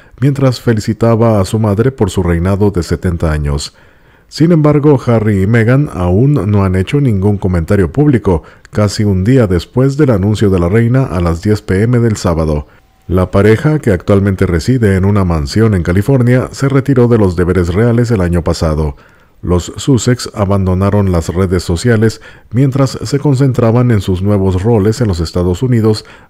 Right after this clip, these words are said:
después de que, según los informes, se desilusionaron por el odio que recibieron en línea. Las actualizaciones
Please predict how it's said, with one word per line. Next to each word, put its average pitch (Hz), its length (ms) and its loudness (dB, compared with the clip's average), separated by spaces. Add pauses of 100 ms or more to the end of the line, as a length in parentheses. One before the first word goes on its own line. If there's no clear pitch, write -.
después 90 400 -2
de 92 120 0
que, 87 280 -2
según 92 260 -4
los 80 160 -2
informes, 113 540 0 (260)
se 131 240 -2
desilusionaron 123 840 0
por 123 140 2
el 87 200 0
odio 107 520 0
que 120 120 0
recibieron 85 580 0
en 110 140 0
línea. 73 440 -4 (600)
Las 101 220 0
actualizaciones 117 840 0